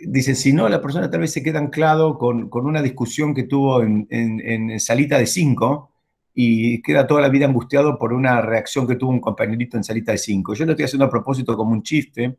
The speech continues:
pero no es ningún chiste. Todos conocemos gente que queda anclada en su relación con otra persona por algo que pasó hace treinta años que, y, y digamos, eh, se supone que ya todos pasamos de grado en el medio, y solemos, si no trabajamos nuestras midot,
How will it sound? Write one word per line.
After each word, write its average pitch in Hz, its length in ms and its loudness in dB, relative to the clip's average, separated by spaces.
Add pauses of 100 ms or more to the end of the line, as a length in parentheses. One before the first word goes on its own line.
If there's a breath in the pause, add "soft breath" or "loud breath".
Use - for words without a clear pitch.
(480 soft breath)
pero 123 180 -2
no 160 80 6
es 139 60 4
ningún 143 240 4
chiste. 95 540 -4 (100)
Todos 156 260 2
conocemos 127 480 0
gente 139 320 0
que 113 140 -4
queda 127 440 2 (500 loud breath)
anclada 135 680 4
en 110 80 0
su 123 180 -2
relación 120 440 0
con 135 140 -2
otra 127 240 -2
persona 156 480 0
por 123 140 4
algo 139 180 4
que 117 100 -4
pasó 113 220 -4
hace 123 180 -4
treinta 131 400 2
años 135 300 0
que, 110 280 -4 (360 soft breath)
y, 117 260 -10
y 120 60 -2
digamos, 113 480 -2
eh, 110 100 -6
se 117 140 -6
supone 131 380 0
que 113 80 -4
ya 127 320 2
todos 131 260 0
pasamos 123 380 -2
de 113 60 0
grado 123 240 4
en 104 60 -2
el 101 100 -4
medio, 113 440 -2 (420 soft breath)
y 123 100 -2
solemos, 139 840 2
si - 200 -6
no 139 100 -2
trabajamos 139 580 4
nuestras 120 300 -4
midot, 131 380 -2